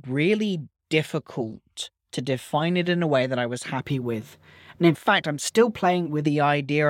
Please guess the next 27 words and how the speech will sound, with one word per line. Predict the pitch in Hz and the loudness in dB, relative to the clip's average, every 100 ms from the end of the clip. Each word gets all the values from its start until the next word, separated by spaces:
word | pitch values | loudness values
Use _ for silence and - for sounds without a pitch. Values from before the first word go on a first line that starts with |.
| 143 | 2
of | 135 139 | 0 -2
awareness, | 131 131 143 151 139 127 - - | -4 0 2 2 0 -6 -10 -10
because | 151 160 143 | -6 -4 -4
awareness | 147 165 214 190 165 160 | -4 0 2 2 -2 -6
is | 147 - | -10 -10
the | 147 | -10
state | - 170 160 - 156 | -4 -2 -2 -2 -4
of | 147 131 | -4 -2
being | 151 143 135 135 - - - | -2 0 -2 -4 -10 -10 0
aware. | 151 139 151 127 117 135 _ _ _ - | 0 4 2 2 -4 -20 _ _ _ -6
And | 151 156 | -2 0
then | 151 151 147 | 0 0 0
as | 151 139 | 0 0
you | 151 | 0
break | 147 147 147 | 2 0 0
that | 147 139 | 0 0
down, | 135 180 180 165 165 160 156 _ _ _ _ | 2 4 4 2 0 -4 -8 _ _ _ _
it | 147 139 | -8 -8
comes | - 156 143 | -6 -6 -6
from | 143 | -4
the | 139 | 0
adjective | 143 127 147 - 156 143 | 0 0 -4 -4 -4 -4
of | 135 | -2
aware, | 135 131 160 170 160 147 | -2 -2 2 4 4 0
which | 156 - | -4 -6
is | 160 147 135 - - _ _ - | -6 -6 -8 -12 -16 _ _ -6
late | 160 170 | 0 0